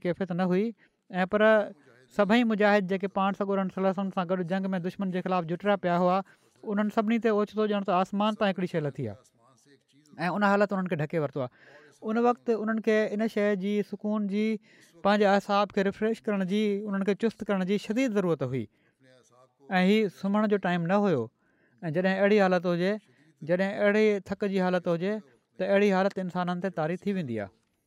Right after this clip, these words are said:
بهرحال، سڄي قوم ساڳي ٽائيم هڪڙي اهڙي ننڊ جي حالت ۾ هلي وڃي، جڏهن ته لڙائي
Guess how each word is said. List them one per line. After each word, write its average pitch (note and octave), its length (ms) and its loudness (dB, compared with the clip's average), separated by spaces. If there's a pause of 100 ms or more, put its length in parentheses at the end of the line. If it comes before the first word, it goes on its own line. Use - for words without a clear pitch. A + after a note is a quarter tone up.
(1080)
بهرحال، E3 440 0 (800)
سڄي G#3+ 200 0 (180)
قوم G3+ 280 0 (160)
ساڳي G#3 260 0 (100)
ٽائيم F3+ 280 -2 (920)
هڪڙي G#3 320 0 (500)
اهڙي A3+ 260 4 (140)
ننڊ G3+ 240 0
جي G3 120 2
حالت ۾ F#3 220 0 (280)
هلي F#3 180 0
وڃي، F3 180 -4 (300)
جڏهن F3+ 260 0
ته E3 120 0
لڙائي F3 200 2